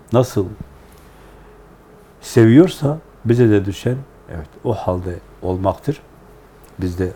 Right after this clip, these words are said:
kardeşlerimizi çok seviyoruz. Allah için sevmek başka bir şey, bambaşka bir şeydir. Bunu tatmayan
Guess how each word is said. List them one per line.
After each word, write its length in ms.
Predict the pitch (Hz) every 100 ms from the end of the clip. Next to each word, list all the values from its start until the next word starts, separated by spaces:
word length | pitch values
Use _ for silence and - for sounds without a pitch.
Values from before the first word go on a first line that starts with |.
| -
kardeşlerimizi 640 | 85 92 - 101 98 117
çok 220 | 117 87 -
seviyoruz. 560 | 85 85 90 120 - - - - - - - - - - - - - - - - - - - - - - - - - - - -
Allah 300 | 123 127 104
için 220 | - 101
sevmek 420 | - 104 101 110 - - -
başka 400 | 95 95 107 95
bir 100 | 98
şey, 280 | - 101 110 - -
bambaşka 560 | 104 113 85 78 87 85
bir 60 |
şeydir. 560 | 80 - 78 76 - - - - - - - - - - -
Bunu 220 | 113 113 110
tatmayan 560 | 113 107 113 104 107